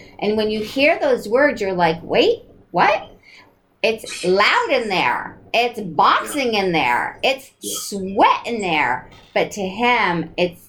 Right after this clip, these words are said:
Speaker 1: the, it's the drive
Speaker 2: Mm-hmm.
Speaker 1: that he wants to move forward with his life and move forward with the battles he is facing that we have all faced.
Speaker 2: Whenever you are sort of,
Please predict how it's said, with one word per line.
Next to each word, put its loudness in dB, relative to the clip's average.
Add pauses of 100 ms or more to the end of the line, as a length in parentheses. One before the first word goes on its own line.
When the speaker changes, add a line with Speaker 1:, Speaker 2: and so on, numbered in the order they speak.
(100)
Speaker 1:
the, -2 (120)
it's -2
the -2 (160)
drive 2 (640)
Speaker 2:
Mm-hmm. -8
Speaker 1:
that 0
he -2
wants -2
to 2
move 4
forward 4
with 0
his 0
life 0 (100)
and 0
move 0
forward 2
with 0 (440)
the 2
battles 0
he -2
is -10
facing 0
that 0
we -2
have 0
all 4
faced. -10 (1600)
Speaker 2:
Whenever -4
you -6
are -2
sort -6
of, -6